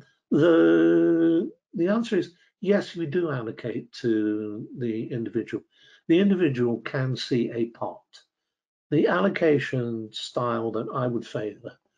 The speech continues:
would be that of defined benefit. In other words, the allocation made, even though the scheme overall may have, say, fifteen percent allocation to, um,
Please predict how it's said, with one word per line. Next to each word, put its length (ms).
would 280
be 140
that 280
of 140
defined 480
benefit. 500
In 160
other 220
words, 680
the 480
allocation 880
made, 280
even 300
though 160
the 140
scheme 400
overall 340
may 160
have, 200
say, 200
fifteen 520
percent 500
allocation 1000
to, 560
um, 420